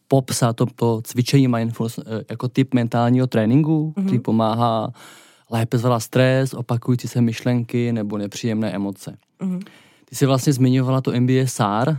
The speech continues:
Speaker 1: což je takový jako nejčastější kurz, no, nejznámější kurz, který vlastně s tím pojmem mindfulness přišel, nebo víc ho vlastně popularizoval, mindfulness based, je to
Speaker 2: Mhm.
Speaker 1: vlastně jako na základě mindfulness a ten kurz využívá mindfulness pro to, aby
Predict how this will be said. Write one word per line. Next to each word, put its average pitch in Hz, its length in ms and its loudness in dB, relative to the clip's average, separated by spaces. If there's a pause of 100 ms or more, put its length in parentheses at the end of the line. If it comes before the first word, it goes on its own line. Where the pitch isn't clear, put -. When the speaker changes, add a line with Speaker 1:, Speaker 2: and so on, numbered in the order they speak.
Speaker 1:
což 117 220 -6
je 120 60 -6
takový 120 360 0
jako 117 220 -2
nejčastější 123 1000 0 (120)
kurz, 135 520 2
no, 104 140 0
nejznámější 123 680 0
kurz, 123 280 -2
který - 140 -4
vlastně 95 200 -6
s 117 40 -10
tím - 140 0
pojmem 120 440 2
mindfulness 123 580 0 (960)
přišel, 143 440 4
nebo 123 200 2
víc 127 220 0
ho 131 160 2
vlastně 127 260 2
popularizoval, 120 920 2 (180)
mindfulness 117 400 4
based, 117 640 -2 (120)
je - 80 -10
to 185 100 -2
Speaker 2:
Mhm. 185 60 -2
Speaker 1:
vlastně 110 340 -2
jako 110 180 -2
na 117 100 2
základě 120 380 2
mindfulness 117 680 2 (460)
a 110 200 -6
ten 120 200 -2
kurz 120 280 -6
využívá 120 800 2
mindfulness 113 560 0
pro - 140 -8
to, 110 160 -4
aby 110 440 -2